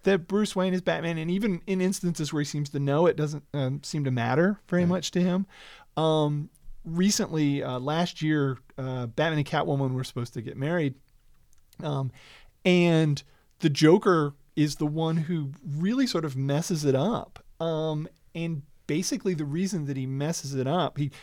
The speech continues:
Speaker 1: he convinces Catwoman of his thinking, which is that if this guy is happy, he's not gonna be Batman. And then further for the Joker, I need him to be Batman,
Speaker 2: Yeah,
Speaker 1: so
Speaker 2: he
Speaker 1: I
Speaker 2: loses
Speaker 1: can't
Speaker 2: his
Speaker 1: have this. Yeah, I
Speaker 2: antagonist.
Speaker 1: can have this stop. <laughs> You know,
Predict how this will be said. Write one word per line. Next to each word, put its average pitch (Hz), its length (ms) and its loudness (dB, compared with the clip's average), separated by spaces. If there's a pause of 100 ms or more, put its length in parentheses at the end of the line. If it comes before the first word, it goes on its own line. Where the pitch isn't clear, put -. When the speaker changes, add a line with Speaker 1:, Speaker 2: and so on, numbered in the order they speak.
(120)
Speaker 1:
he 165 120 -8
convinces 196 680 2 (420)
Catwoman 185 460 4
of 135 100 0
his 147 360 -2
thinking, 190 400 -2
which 147 180 0
is 151 280 4 (400)
that 147 120 -2
if 143 120 -6
this 170 240 0
guy 240 200 0
is 165 200 0
happy, 156 720 0 (680)
he's 208 420 -4
not 202 180 -2
gonna 185 140 0
be 156 140 -4
Batman. 131 640 -2 (640)
And 165 160 0
then 156 200 -2
further 196 500 2
for 147 140 -2
the 143 60 -2
Joker, 196 440 6
I 156 160 0
need 185 320 2
him 165 220 0
to 139 80 -2
be 135 100 0
Batman, 131 560 -2
Speaker 2:
Yeah, 107 120 -2
Speaker 1:
so 160 120 4
Speaker 2:
he 160 60 6
Speaker 1:
I 165 80 6
Speaker 2:
loses 135 100 0 (100)
Speaker 1:
can't - 20 2
Speaker 2:
his 107 100 0
Speaker 1:
have 185 260 4
this. 165 300 4
Yeah, 175 80 6
I 156 60 4
Speaker 2:
antagonist. 185 80 2
Speaker 1:
can 185 100 2
have 185 160 2
this 151 160 -2
stop. 185 640 2
<laughs> - 60 -16
You 220 120 6
know, 170 200 6